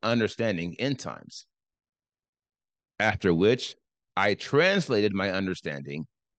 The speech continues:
into a comprehensive model to share with others. Since then, I have labored to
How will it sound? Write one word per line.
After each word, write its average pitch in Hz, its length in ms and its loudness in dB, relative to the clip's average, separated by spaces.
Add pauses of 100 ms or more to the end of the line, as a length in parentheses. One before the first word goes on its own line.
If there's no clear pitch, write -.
into 113 320 2
a 110 80 6
comprehensive 123 1000 2
model 98 640 0 (240)
to 139 80 2
share 80 260 -2
with 78 160 -4
others. 73 460 -2 (3250)
Since 127 260 0
then, 123 460 -2 (500)
I 131 160 2
have 110 280 0
labored 139 600 2
to 110 100 -6